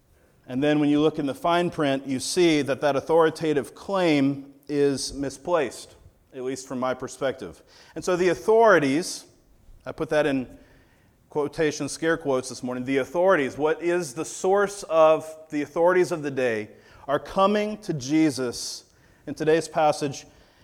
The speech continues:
about his claim to authority. They're fine generally with Jesus. I mean, they're, they've plotted to kill him a couple of times. When he was in Galilee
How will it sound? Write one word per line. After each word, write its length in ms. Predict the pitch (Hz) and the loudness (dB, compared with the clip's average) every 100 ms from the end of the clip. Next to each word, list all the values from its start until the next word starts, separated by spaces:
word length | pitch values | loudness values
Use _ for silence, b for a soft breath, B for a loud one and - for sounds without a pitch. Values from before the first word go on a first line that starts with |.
| b - | b -4
about 500 | 139 151 160 170 - | 0 6 8 8 4
his 340 | 175 160 - | -2 -2 -4
claim 600 | - - 127 98 90 85 _ _ | -12 -8 -8 -8 -12 -16 _ _
to 240 | 139 127 | -4 -4
authority. 560 | - - 151 156 135 92 - - - - - - - 906 _ _ _ _ _ _ _ _ b b b | -4 -4 2 4 4 0 -14 -20 -20 -20 -20 -20 -20 _ _ _ _ _ _ _ _ _ b b b
They're 200 | 165 185 | 6 6
fine 500 | 190 202 202 190 151 | 6 2 4 4 2
generally 480 | 135 175 180 160 156 | 2 2 6 6 6
with 220 | 139 135 | 2 -2
Jesus. 640 | 160 175 143 104 - - - _ _ _ _ | 0 2 2 -4 -10 -14 -18 _ _ _ _
I 60 | 147 | -2
mean, 320 | 151 131 120 b b b _ | 0 -2 -4 b b b _
they're, 140 | 143 | -8
they've 200 | 143 139 | -4 -4
plotted 280 | - 143 120 | 2 0 0
to 40 | |
kill 180 | - 156 | -4 0
him 100 | 151 | 0
a 40 | 147 | 0
couple 240 | 156 147 | -2 -4
of 60 | 143 | -4
times. 440 | 151 143 135 - | -4 -2 -4 -6
When 140 | 143 143 | -6 -2
he 120 | 175 | 0
was 160 | 190 170 | 0 -2
in 160 | 151 | -4
Galilee 760 | 139 160 180 202 170 156 147 | 2 4 6 6 4 0 -2